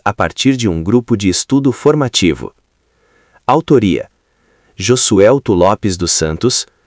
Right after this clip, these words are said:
Bruno Ferreira dos Santos e Tânia Cristina Rocha Silva Guzmão. Resumo:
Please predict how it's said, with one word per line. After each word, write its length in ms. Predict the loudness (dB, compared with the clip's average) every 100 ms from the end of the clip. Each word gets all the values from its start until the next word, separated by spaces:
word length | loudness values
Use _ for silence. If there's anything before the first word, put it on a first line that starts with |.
| _ -12
Bruno 400 | -2 2 2 2
Ferreira 560 | 0 -2 2 2 4 2
dos 140 | 0
Santos 520 | -2 -2 -2 -2 -2 -8 _ _
e 120 | -4 -4
Tânia 440 | 2 2 4 0
Cristina 600 | -2 -4 -2 -2 0 0
Rocha 440 | -2 -2 -2 -2
Silva 460 | -2 0 0 2 0
Guzmão. 460 | 0 0 -2 -4 -10 _ _ _ _ _ _ _ _ -2
Resumo: 580 | 0 2 2 -2 -4